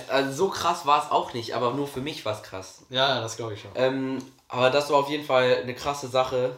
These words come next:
Speaker 1: die ich da mal erlebt hab am Wasserskisee. Die werde ich auf jeden Fall nie vergessen, glaub ich.
Speaker 2: Ja, ja, das glaub ich dir. Das ist krass.
Speaker 1: Aber tatsächlich ist es so, wenn ich diese Maske sehe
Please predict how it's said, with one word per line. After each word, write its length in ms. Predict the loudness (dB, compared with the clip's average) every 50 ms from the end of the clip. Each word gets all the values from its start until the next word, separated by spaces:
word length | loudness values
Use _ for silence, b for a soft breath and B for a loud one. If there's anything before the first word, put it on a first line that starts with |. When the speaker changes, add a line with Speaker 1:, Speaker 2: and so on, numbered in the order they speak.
| -12 -14
Speaker 1:
die 60 | -14 -12
ich 100 | -8 -6
da 100 | -6 -4
mal 200 | -2 0 0 0
erlebt 320 | 0 0 -4 -4 -6 -6 -6
hab 180 | -6 -6 -6
am 140 | -8 -6 -4
Wasserskisee. 680 | -4 -4 -4 -6 -8 -8 -10 -10 -8 -6 -6 -6 -8 -10 B B B B B B B
Die 80 | -2 -2
werde 140 | 0 0
ich 120 | 0 -2 -4
auf 80 | -4 -4
jeden 140 | -6 -8 -4
Fall 420 | -2 0 2 2 2 0 -2 -4 -12
nie 260 | -12 -10 -8 -8 -10
vergessen, 600 | -8 -6 -6 -6 -6 -6 -8 -8 -12 -16 -18 -18 -18
glaub 240 | -16 -14 -12 -12 -12
ich. 240 | -14 -16 -18 -20 _ _ _ _ _ _ -6
Speaker 2:
Ja, 300 | -2 -2 -2 -2 -4 -8 -8
ja, 200 | -8 -6 -6 -8
das 180 | -8 -10 -10 -8
glaub 160 | -8 -8 -8
ich 60 | -10
dir. 200 | -10 -10 -10 -10 -12 -14 _ -14
Das 120 | -14 -14
ist 100 | -14 -12
krass. 220 | -12 -12 -12 -12 -18 b b b b b b b b b b _ _ 2
Speaker 1:
Aber 560 | 2 4 4 6 6 6 6 4 2 0 -4 -10 -20 _ _ _ _ _ _ _ _ _ _ _ _ _ -14
tatsächlich 680 | -12 -10 -10 -6 -6 -6 -6 -6 -6 -8 -8 -8 -8 -10
ist 120 | -10 -10
es 100 | -8 -6
so, 320 | -2 -2 0 0 -2 -4 -6 -4
wenn 140 | -4 -4 -4
ich 100 | -4 -10
diese 220 | -10 -6 -4 -2
Maske 320 | -2 -2 -2 -4 -6 -10 -10
sehe 360 | -8 -6 -6 -6 -6 -6